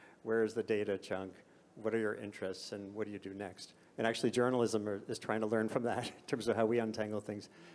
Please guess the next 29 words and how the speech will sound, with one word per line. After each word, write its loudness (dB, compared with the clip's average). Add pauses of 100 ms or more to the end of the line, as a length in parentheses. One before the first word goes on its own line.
(220)
So 4
Solomon, 6
are, 2
are, 0 (240)
are 2
you 4
on 2
the 6
technical 0
side 6
of 0
what 4
he 0
laid 4
out 6
in -2
the 0
sense 0
you're, 6 (360)
you're 2
pr-, -4
you 4
have 4
these 2
tools 4 (640)
for 2
modeling 6 (200)
at 0
Berkeley 6